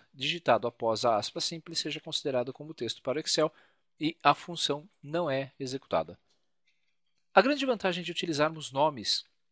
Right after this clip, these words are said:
no, no conjunto de células do Excel é que esses nomes podem ser utilizados por qualquer planilha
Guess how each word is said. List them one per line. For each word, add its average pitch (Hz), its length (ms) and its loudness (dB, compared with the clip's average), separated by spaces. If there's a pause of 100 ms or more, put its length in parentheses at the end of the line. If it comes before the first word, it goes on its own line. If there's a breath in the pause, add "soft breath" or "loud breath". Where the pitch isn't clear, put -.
(280)
no, 120 240 -2
no 120 140 -8
conjunto 135 500 -8
de 123 80 -8
células 113 440 -2
do 135 80 -4
Excel 160 360 2 (160)
é 143 80 -2
que - 160 -4
esses 180 400 0
nomes 156 340 0
podem 151 240 -2
ser 147 200 -2
utilizados 143 580 -2
por 139 160 -10
qualquer 185 380 -2
planilha 160 540 -4